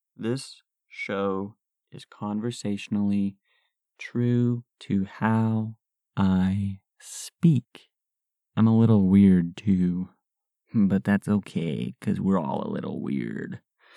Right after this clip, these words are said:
And we all need help. <laughs> So, here we go. To win books, become a challenge. I've brushed more than a little bit on books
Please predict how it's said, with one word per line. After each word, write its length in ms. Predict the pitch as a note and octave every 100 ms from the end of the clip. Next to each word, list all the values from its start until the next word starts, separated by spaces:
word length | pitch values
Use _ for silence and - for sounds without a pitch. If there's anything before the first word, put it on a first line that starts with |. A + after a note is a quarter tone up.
| - - - _ -
And 260 | C3 C3+ A#2
we 120 | G2+
all 220 | F2 F2
need 220 | F2+ F#2
help. 460 | G#2+ - - - - - -
<laughs> 460 | - - - - _ _ _ _ - - - - - - - _ _ _ _ _ _
So, 280 | - F#3+ - _ _ _ _ _
here 120 | -
we 60 | C#3+
go. 240 | E3 B2 - _ _ _ _
To 100 | -
win 160 | A#2+ B2+
books, 320 | G#2+ C3 -
become 320 | - C3+ C3
a 60 | B2+
challenge. 580 | - D#3 C3+ E2+ - - _ _ _ _ _ _
I've 200 | B2 G2+
brushed 340 | A2+ C3 - -
more 380 | G#2 A#2 C3+ C3
than 160 | A2+
a 100 | G2+
little 240 | G2 G2 F#2+
bit 320 | F#2+ F#2+ -
on 260 | - G2 F#2
books 500 | F#2 F#2 - -